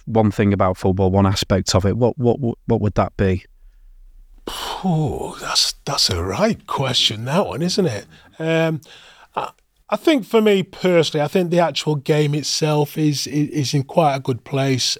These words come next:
Speaker 2: Um, you know, I, I just wonder maybe if we could be a little bit more educating of fans and, so,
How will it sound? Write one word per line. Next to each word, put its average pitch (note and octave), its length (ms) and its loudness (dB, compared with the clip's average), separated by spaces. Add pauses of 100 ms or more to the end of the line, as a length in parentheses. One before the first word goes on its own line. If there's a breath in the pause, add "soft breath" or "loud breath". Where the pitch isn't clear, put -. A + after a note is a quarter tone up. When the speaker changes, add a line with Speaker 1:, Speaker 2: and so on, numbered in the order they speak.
Speaker 2:
Um, B2 600 0 (480 loud breath)
you C#3+ 120 -4
know, B2+ 140 0
I, B2+ 420 -2
I C3+ 40 0
just C3 280 -2
wonder C3 300 0
maybe B2 460 0
if - 160 -8
we A#2 100 0
could - 340 -8
be B2 220 2
a A#2+ 60 0
little A#2+ 200 -2
bit A#2 180 -4
more A#2 240 0
educating A#2 1000 -2
of G#2+ 140 -6
fans A2 680 -2
and, G#2+ 200 -2
so, G#2 400 -2